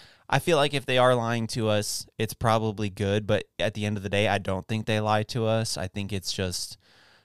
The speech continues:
um, they have no incentive to lie to us as citizens, um, you know, because we, we vote for them, and,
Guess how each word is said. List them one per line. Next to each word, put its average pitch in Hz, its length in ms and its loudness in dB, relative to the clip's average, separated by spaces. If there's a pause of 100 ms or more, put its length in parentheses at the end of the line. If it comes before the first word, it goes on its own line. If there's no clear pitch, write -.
(140)
um, 85 420 -4 (240)
they 104 140 -2
have 110 160 0
no 110 160 2
incentive 98 540 -4
to 117 100 -2
lie 107 220 4
to 110 140 2
us 107 460 0 (120)
as 92 240 -4
citizens, 104 880 -4
um, 90 600 -4 (500)
you 110 120 -2
know, 98 160 2
because 104 600 0
we, 113 260 -2
we 117 160 0
vote 107 300 2
for 123 100 -4
them, 98 400 0
and, 98 320 -2